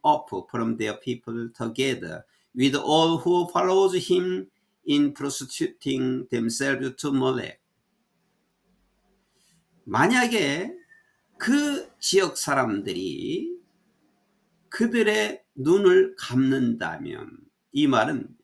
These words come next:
그것을 지역 사람들이, 그 동네 사람들이 알고서 모른 척한다면,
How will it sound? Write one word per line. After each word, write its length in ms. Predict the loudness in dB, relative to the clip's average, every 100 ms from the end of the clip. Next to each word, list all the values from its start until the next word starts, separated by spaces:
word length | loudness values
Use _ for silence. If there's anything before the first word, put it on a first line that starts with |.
| _ _ _ _
그것을 460 | -2 -2 4 4 4
지역 300 | -2 -2 -2
사람들이, 580 | -4 -2 -2 -2 -4
그 180 | -2 -6
동네 280 | -2 0 0
사람들이 540 | 0 -2 0 0 -2
알고서 880 | 2 4 6 2 -2 -4 -2 -2 -2
모른 460 | -2 2 2 4 0
척한다면, 840 | -2 -8 -12 -10 -10 -8 -10 -12